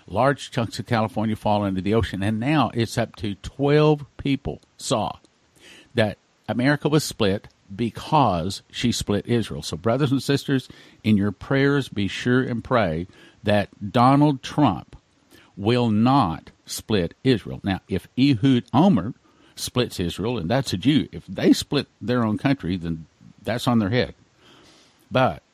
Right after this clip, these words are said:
if someone from America, meaning Donald J. Trump, since he's the one trying to do it,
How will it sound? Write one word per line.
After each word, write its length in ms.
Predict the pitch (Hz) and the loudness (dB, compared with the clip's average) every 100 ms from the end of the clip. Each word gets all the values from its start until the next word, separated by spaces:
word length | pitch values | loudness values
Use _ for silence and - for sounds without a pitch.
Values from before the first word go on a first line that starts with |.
| _ 101 | _ -4
if 220 | 98 - | -4 -4
someone 380 | - 147 151 123 | 0 4 4 2
from 200 | 107 101 | -2 -2
America, 460 | 139 170 113 87 | 0 0 0 -4
meaning 340 | 98 107 98 92 | -2 0 -2 -2
Donald 300 | 104 95 82 | -2 -2 -2
J. 180 | 98 | -4
Trump, 320 | 87 135 120 - | 0 0 0 -2
since 240 | 101 87 | -6 -4
he's 180 | 110 - | -4 -2
the 60 | |
one 140 | 98 92 | -2 -2
trying 240 | - 90 | -2 -4
to 40 | 87 | 0
do 120 | 135 | 0
it, 160 | 71 | 0